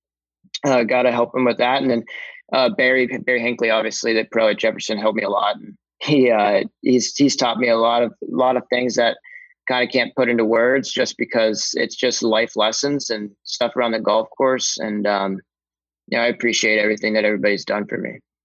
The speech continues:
And then obviously Coach Watson, who's turned my game from a high schooler into a more of a grown adult game. And,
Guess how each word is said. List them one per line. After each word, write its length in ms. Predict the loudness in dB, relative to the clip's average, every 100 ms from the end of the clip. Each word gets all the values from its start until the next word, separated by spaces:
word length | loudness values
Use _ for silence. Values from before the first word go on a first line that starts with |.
| _
And 120 | 0
then 100 | 2
obviously 420 | 2 0 0 -4
Coach 320 | -4 -2 -2 0
Watson, 520 | 0 0 -2 -4 -2
who's 240 | -4 -8
turned 260 | -6 -6 -2
my 100 | -2
game 280 | 0 0 0
from 160 | -2
a 80 | 0
high 140 | 0
schooler 480 | -2 -2 0 2 0 -4 -20 -20 _ _
into 640 | -4 -4 -2 0 0 -2 -8 _ _ -12 -6
a 40 |
more 220 | -2 2
of 80 | 2
a 100 | 0
grown 280 | 0 0 0
adult 400 | 0 0 0 -2
game. 320 | 0 0 0
And, 200 | -4 -8